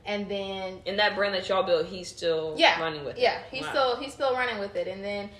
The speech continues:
Speaker 1: Jimmy, he's kinda put fashion on hold to focus on his music, but fashion is still, like, embedded in who he is.
Speaker 2: Mm-hmm.
Speaker 1: Um, and so from there, that's when I really bossed up.
Speaker 2: Okay.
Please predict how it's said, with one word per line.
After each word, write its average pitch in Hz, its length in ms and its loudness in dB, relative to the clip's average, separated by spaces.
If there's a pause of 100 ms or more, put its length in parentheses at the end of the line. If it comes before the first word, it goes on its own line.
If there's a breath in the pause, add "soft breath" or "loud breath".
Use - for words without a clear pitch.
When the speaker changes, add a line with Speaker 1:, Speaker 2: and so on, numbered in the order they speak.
(220 loud breath)
Speaker 1:
Jimmy, 247 440 0
he's 254 180 -8
kinda 240 320 0
put 240 180 -4
fashion 214 360 2
on 196 160 -4
hold 208 280 0
to 208 60 -8
focus 202 340 -4
on 190 140 -6
his 185 180 -14
music, 214 340 -4
but 185 160 -8
fashion 190 360 -2
is 180 80 -12
still, 185 260 -6
like, 165 260 -6
embedded 180 440 -4
in 175 140 -10
who 190 120 -10
he 185 220 -10
is. 196 380 -6 (120)
Speaker 2:
Mm-hmm. 165 480 -10
Speaker 1:
Um, 185 420 -4 (160)
and 208 200 -8
so 196 680 0 (140)
from 202 240 -2
there, 208 760 2 (380)
that's 226 220 2
when 226 100 -2
I 190 140 2
really 202 380 2
bossed 160 380 -6
up. - 320 -10 (180)
Speaker 2:
Okay. 165 480 -8